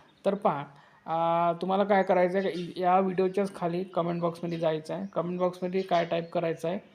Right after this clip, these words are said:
तर सुरुवातीला तुमचं नाव, संपूर्ण नाव टाईप करायचं आहे. ठीक आहे, तुमचं नाव टाईप करा. त्यानंतर बघा, आणि हे सर्व काही एकाच कमेंटमध्ये करायचं आहे, म्हणजे एकाच, अ, मेसेजमध्ये टाईप करायचं आहे. ठीक आहे,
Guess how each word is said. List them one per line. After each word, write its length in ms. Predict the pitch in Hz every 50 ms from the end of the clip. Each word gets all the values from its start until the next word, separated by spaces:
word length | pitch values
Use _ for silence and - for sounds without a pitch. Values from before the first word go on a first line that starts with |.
| _ _ _ _ _ -
तर 100 | 190 196
सुरुवातीला 540 | 190 - 196 180 190 190 185 190 190 196 196
तुमचं 400 | 190 196 185 180 175 196 185 175
नाव, 220 | 165 147 143 139
संपूर्ण 540 | 143 - 180 180 175 170 185 180 180 190 185
नाव 180 | 175 170 170 170 170 - - 165 165 -
टाईप 200 | 165 165 165 -
करायचं 360 | - 170 170 165 160 - 170
आहे. 100 | 185 202 - - _ -
ठीक 160 | 185 175 -
आहे, 80 | 196 220 - - - -
तुमचं 240 | 170 170 165 170 165
नाव 160 | 165 165 170
टाईप 280 | 165 165 165 165 165 -
करा. 200 | - 175 170 196 208 - - _ _ _ _ _ _ _ _ - _ _ _ _ _ _ _ _ _ _ _ _ _ _ -
त्यानंतर 460 | 190 180 185 196 202 196 190 202 208
बघा, 300 | 196 190 185 185 202 214 240 - - - - _ _ _ _ _ _ _ -
आणि 220 | - 175 175 185 185
हे 80 | 202
सर्व 260 | 208 196 202 196 202 196
काही 200 | 208 220 202 196
एकाच 560 | 190 - - 214 226 226 226 - - - - - - -
कमेंटमध्ये 580 | 196 180 185 190 196 196 180 185 190 185 190
करायचं 240 | 190 190 180 180 180
आहे, 80 | 180 190
म्हणजे 240 | 180 190 196 185
एकाच, 440 | 180 180 - 202 214 208 208 - -
अ, 380 | - 185 180 175 175 175 170 170
मेसेजमध्ये 540 | 170 180 180 180 - 202 196 190 190 196 185
टाईप 240 | 190 180 175 175
करायचं 380 | - 180 175 170 165 165 165 165
आहे. 280 | 180 208 208 - - _ _ _ _ _ -
ठीक 140 | 185 180 196
आहे, 140 | 185 160